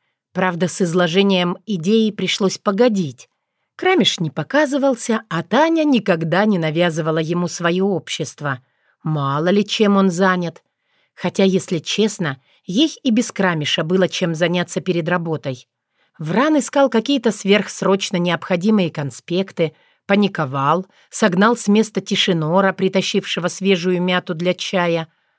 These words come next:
а потом оббежал вокруг кухонного стола несколько раз. «Я точно оставлял их здесь». Вран тыкал пальцем в кухонный диванчик. «А зачем?»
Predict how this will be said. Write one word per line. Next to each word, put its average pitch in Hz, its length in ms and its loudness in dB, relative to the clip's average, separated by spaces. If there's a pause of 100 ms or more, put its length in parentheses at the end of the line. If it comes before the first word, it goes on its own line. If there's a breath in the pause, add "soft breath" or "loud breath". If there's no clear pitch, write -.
(160)
а 202 100 -2
потом 233 300 2
оббежал 208 480 2
вокруг 196 440 -2
кухонного 180 540 -2
стола 170 380 0
несколько 196 520 0
раз. 185 320 0 (600)
«Я 143 260 -6
точно 202 480 2
оставлял 185 500 0
их 180 120 0
здесь». 165 580 -2 (460)
Вран 202 340 2
тыкал 220 340 0
пальцем 240 520 0
в - 100 -14
кухонный 202 460 -2
диванчик. 175 720 -2 (920)
«А 233 140 0
зачем?» 196 1200 0